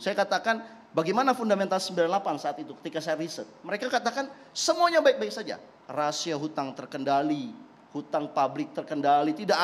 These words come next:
ada yang meng-, me-, mengkhawatirkan." Tetapi ternyata meledak. Dia bilang apa? Ada satu data yang ternyata Indonesia tidak punya,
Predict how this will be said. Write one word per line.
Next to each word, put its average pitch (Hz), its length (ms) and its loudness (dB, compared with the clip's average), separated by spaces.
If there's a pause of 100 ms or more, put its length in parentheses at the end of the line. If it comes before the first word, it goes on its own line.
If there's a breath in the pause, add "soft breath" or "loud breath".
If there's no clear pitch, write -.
ada 214 80 2
yang 202 160 4
meng-, 170 240 -4
me-, 165 360 2 (120)
mengkhawatirkan." 160 880 0 (320 loud breath)
Tetapi 262 320 -4
ternyata 285 320 0
meledak. 262 400 2 (360)
Dia 202 160 2
bilang 262 160 -2
apa? 226 320 -4
Ada 226 320 0
satu 220 320 -2
data 156 560 0
yang 175 160 -2
ternyata 180 400 -2
Indonesia 190 400 -2
tidak 185 320 -2
punya, 233 320 -6